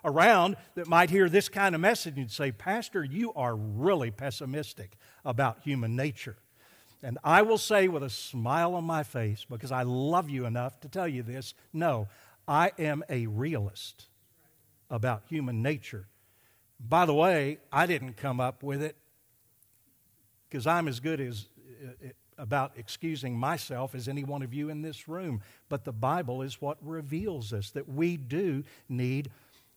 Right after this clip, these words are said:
a Redeemer, that what you just read out of Isaiah is not, as Brian McLaren says,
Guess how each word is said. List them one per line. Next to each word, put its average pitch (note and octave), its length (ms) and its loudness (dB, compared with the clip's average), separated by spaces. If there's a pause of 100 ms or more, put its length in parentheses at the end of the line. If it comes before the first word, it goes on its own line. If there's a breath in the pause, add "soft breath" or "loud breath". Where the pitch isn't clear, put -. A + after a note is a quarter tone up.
(140 soft breath)
a D3+ 80 -4
Redeemer, D3 760 -2 (160 soft breath)
that D3+ 180 -8
what E3 180 -2
you C#3+ 160 -6
just C#3+ 400 -6
read F3+ 400 0
out D#3 180 0
of C#3 120 0
Isaiah B2+ 640 0
is A#2+ 300 -6
not, D3+ 320 0 (720 soft breath)
as A2+ 200 -4
Brian D3 440 0
McLaren E3 520 -4
says, F#3 460 -6